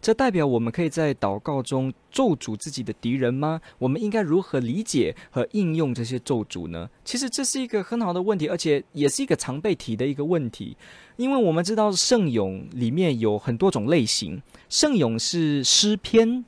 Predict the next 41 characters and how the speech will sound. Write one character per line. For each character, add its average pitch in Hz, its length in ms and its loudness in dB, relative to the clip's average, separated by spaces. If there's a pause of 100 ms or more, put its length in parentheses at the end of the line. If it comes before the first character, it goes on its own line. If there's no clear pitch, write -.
好， 107 120 -8
基 139 120 -8
督 143 140 0
教 131 240 2
翻 127 200 -2
译 127 60 -2
叫 120 220 0
诗 - 240 -4
篇， 180 340 4 (360)
可 - 100 -2
是 214 300 2
确 - 200 4
实 - 160 2
是 143 360 4
《圣 247 300 4
咏》 117 200 4
就 147 100 0
是 135 120 -2
psalm， 120 480 2 (300)
英 160 180 4
文 120 100 4
的 117 80 2
psalm， 131 400 0
它 160 140 -6
本 117 180 2
身 156 140 0
就 151 120 -2
是 151 200 -2 (220)
诗 - 460 2
词， 101 520 -2 (540)
所 - 160 0
以 - 20 0
它 269 160 -2
是 254 140 -2
带 254 160 2
有 151 160 4
很 131 160 0
多 175 140 4
的 156 120 4
这 160 140 0
个 139 220 2